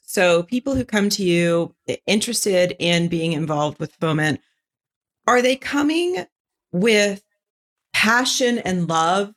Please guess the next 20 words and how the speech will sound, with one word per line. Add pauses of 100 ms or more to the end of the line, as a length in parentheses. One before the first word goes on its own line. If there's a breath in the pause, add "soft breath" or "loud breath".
(100)
you
know,
kind
of
that
"I'm
so
interested
by
the
wine
industry," (400 soft breath)
or
are
they
coming
with, (560)
"I
see (120)
a